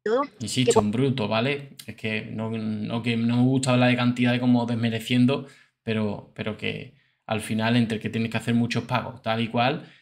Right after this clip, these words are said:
Speaker 2: eh, representante se lleva un piquito, esto, lo otro,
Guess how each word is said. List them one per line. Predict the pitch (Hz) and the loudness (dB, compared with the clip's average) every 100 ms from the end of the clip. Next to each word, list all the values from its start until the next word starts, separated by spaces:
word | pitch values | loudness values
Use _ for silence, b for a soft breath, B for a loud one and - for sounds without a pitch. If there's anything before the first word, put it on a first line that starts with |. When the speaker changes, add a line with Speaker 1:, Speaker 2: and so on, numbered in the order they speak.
| B - | B -14
Speaker 2:
eh, | 107 107 | -10 -10
representante | 107 101 101 104 107 107 117 | -8 -8 -6 -4 -4 -2 -2
se | 110 | -2
lleva | 110 | 0
un | 113 113 | 0 -2
piquito, | 123 120 110 - 113 | 0 0 0 -2 0
esto, | 117 - 101 | 0 -4 -6
lo | 110 | -4
otro, | 117 113 107 | -2 -4 -10